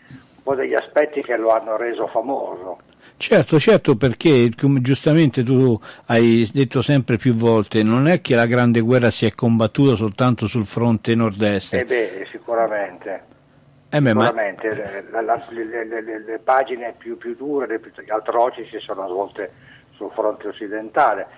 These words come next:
Speaker 1: dove ha combattuto questo generalone che era un grande grosso, che mangiava ogni pasto dei suoi, avrebbe saziato sicuramente due uomini, e vi arrivava prima la pancia e poi arrivava lui.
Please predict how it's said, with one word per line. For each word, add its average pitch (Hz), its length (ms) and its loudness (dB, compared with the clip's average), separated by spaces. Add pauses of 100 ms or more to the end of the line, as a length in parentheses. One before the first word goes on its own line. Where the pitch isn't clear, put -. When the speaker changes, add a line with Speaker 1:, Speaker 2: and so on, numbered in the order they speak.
(220)
Speaker 1:
dove 123 380 -2
ha 104 140 2
combattuto 104 680 -8
questo 104 300 -12
generalone 110 1000 -2
che 110 100 -8
era 101 240 0
un 98 160 -12
grande 113 540 -2
grosso, 110 500 0
che 104 100 -14
mangiava 104 720 -2 (300)
ogni 113 260 -6
pasto 95 1160 -2
dei 101 200 -10
suoi, 113 340 -4
avrebbe 98 360 -8
saziato 98 540 -6
sicuramente 98 1200 -8
due 113 200 -8
uomini, 104 580 -6 (640)
e 101 140 -6
vi 107 140 -2
arrivava 110 560 0
prima 127 340 -4
la 107 160 0
pancia 110 580 -2
e 101 60 -6
poi 104 220 -6
arrivava 95 480 -4
lui. 95 420 -12